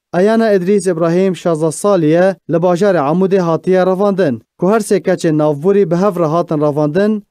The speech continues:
lê divê dema dawiyê de Ayana serbest hate berdan. Sidra Xelîl Ibrahim ji gundê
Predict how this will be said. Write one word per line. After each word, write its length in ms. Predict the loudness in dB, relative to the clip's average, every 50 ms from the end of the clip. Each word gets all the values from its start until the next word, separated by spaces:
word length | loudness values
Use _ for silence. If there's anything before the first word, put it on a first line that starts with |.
| _ -2
lê 120 | -2 -2
divê 200 | 0 0 -2 0
dema 180 | 2 2 2 0
dawiyê 480 | 0 0 2 2 4 4 4 2 2 2
de 260 | 2 2 2 0 -2 -4
Ayana 540 | -2 0 2 2 2 0 0 0 0 -2
serbest 480 | -4 -2 -2 -2 -2 0 -2 -2 -2 -2
hate 400 | -2 -2 -2 0 -2 -2 0 0
berdan. 400 | 0 -2 0 0 -2 -2 -2 -6 -10 _ _ _ _ _
Sidra 380 | -4 -2 0 0 2 0 0
Xelîl 340 | 0 0 0 0 2 2 2
Ibrahim 420 | 0 0 0 0 0 0 0 0
ji 380 | -2 0 0 0 2 2 0 0
gundê 260 | 0 -2 0 0 0